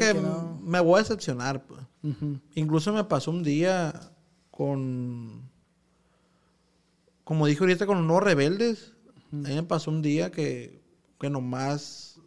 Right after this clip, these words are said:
Speaker 2: el Tomboche, el vocalista, fue el que jaló. Pues se siente feo, pues se siente, no voy a llorar tampoco, ¿no? Pero se
Speaker 1: <laughs>
Speaker 2: siente, se siente culerillo,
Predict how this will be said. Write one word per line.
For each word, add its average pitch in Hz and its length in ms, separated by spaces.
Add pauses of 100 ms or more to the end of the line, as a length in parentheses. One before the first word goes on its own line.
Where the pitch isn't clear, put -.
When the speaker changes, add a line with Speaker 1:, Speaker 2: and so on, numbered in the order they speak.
(120)
Speaker 2:
el 131 160
Tomboche, 131 460
el 156 160
vocalista, 131 500
fue 151 120
el 139 60
que 160 100
jaló. 156 540 (1000)
Pues 160 180
se 185 60
siente 214 300
feo, 170 380
pues 135 240
se 127 80
siente, 139 580
no 139 160
voy 208 140
a 214 40
llorar 202 180
tampoco, 202 360
¿no? 226 160
Pero 185 200
se 175 120
Speaker 1:
<laughs> - 0
Speaker 2:
siente, 175 400
se 185 60
siente 180 300
culerillo, 247 600